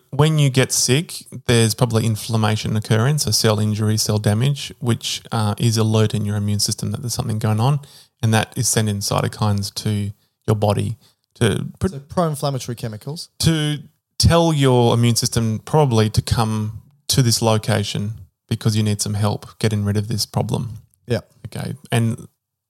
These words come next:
Speaker 1: I guess not a side effect of that, but a systemic effect is a whole lot of parts of your body will react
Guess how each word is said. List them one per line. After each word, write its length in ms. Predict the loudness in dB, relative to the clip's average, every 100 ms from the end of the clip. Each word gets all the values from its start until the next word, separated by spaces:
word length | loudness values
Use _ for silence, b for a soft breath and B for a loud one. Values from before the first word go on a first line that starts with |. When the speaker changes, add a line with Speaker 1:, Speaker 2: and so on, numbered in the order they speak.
| _ -6
Speaker 1:
I 60 |
guess 360 | 0 2 2 2
not 180 | 2 2
a 80 |
side 340 | 2 2 2 2
effect 300 | 0 -2 -2
of 80 | 0
that, 300 | 0 0 -2
but 220 | -2 -2 B B
a 60 | 0
systemic 520 | 2 0 2 2 2
effect 400 | 0 0 -2 0
is 300 | 0 0 0 b b b -6
a 60 | 2
whole 220 | 4 4
lot 140 | 4
of 180 | 4 2
parts 340 | 2 2 0
of 60 | -2
your 100 | -2
body 260 | 0 2 2
will 200 | 2 2
react 420 | 2 0 -2